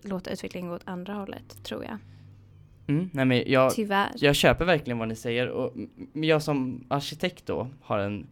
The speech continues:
Speaker 2: utmaning, eller något som jag tycker är väldigt intressant, och det handlar om, om kontor. Eh, och, och det är ju så, det kan man ju diskutera i vilken grad det sker, men,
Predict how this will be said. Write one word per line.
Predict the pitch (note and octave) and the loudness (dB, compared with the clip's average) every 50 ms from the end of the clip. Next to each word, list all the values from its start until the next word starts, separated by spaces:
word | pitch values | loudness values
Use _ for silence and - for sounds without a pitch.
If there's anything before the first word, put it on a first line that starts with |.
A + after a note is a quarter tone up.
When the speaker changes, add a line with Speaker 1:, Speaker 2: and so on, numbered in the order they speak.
| - _ _ _ _ - - _ _ _ _ _ _ _ _ _ _ | -20 _ _ _ _ -20 -20 _ _ _ _ _ _ _ _ _ _
Speaker 2:
utmaning, | - D3 B2+ - - C3 A#2+ A2 A2+ B2 B2 B2 | -2 -2 -2 0 0 2 4 4 4 4 4 2
eller | C3 C3 B2 | 2 2 2
något | C3+ C3+ C3 A#2+ A#2+ | 2 2 2 0 0
som | C3+ C#3 | 0 2
jag | C#3 D3 C#3 B2+ | 4 4 4 2
tycker | B2+ A#2+ A#2 A2+ | 0 -4 -2 -2
är | A2 | 0
väldigt | G#2+ A2 G2 G2+ | 0 0 -2 -4
intressant, | G#2 G2 - B2 A2 F#2+ - | -6 -6 -6 -6 -6 -4 -4
och | A2 | -4
det | A2+ B2+ B2 | -2 0 0
handlar | C3 B2 A2+ G#2+ G2+ | 0 0 0 0 0
om, | G2 G2 G2 - - - - | -2 -2 -4 -8 -12 -12 -10
om | G#2 G2+ F2+ - - | -8 -8 -8 -10 -10
kontor. | - - A#2+ B2 - C#3+ A2 G2 A#2+ D3 D3 - - - - - - - - - - | -8 -8 -2 0 0 0 2 0 -4 -6 -10 -14 -18 -20 -20 -20 -20 -20 -20 -10 -6
Eh, | - B2 A2+ A2+ A2 G#2+ G#2+ | -2 -2 0 0 0 0 -2
och, | G#2 - B2 B2 A#2+ A#2 A#2 A#2 A#2 - - - _ _ _ _ _ _ _ _ _ _ _ _ _ - _ _ _ _ - - _ _ | -2 -2 0 2 2 2 2 0 -2 -4 -10 -20 _ _ _ _ _ _ _ _ _ _ _ _ _ -20 _ _ _ _ -20 -20 _ _
och | - C3+ C3+ C3 B2+ C3 B2+ - - | -2 0 0 0 -2 -6 -12 -14 -6
det | C#3+ D3 D3+ | 0 2 4
är | D3 | 6
ju | D3 C#3+ | 4 4
så, | C#3+ - A2+ G#2 G#2+ A2 A#2+ - | 2 0 0 0 0 -2 -4 -6
det | - B2+ | -8 -6
kan | B2+ - B2+ | -2 0 2
man | A#2+ A#2 | 2 2
ju | A#2 A2+ C2+ | 2 0 -2
diskutera | C2 C3 C3 B2 B2+ B2 - - A#2+ G#2+ G#2+ | -4 -4 -6 -6 -6 -8 -4 -2 0 0 0
i | G#2+ | 0
vilken | G#2 A2+ A#2 - - A2 G#2 G#2 G2+ | -2 -4 -6 -4 -4 -4 -4 -4 -2
grad | A#2+ B2 C#3 C#3 C3+ A#2+ G2 | 0 2 4 4 4 4 2
det | F2 G2+ | 0 -6
sker, | - - G#2 E2+ F2 | -8 -8 -6 -4 -2
men, | G#2+ A2+ A2 G#2 | -2 -2 -2 -4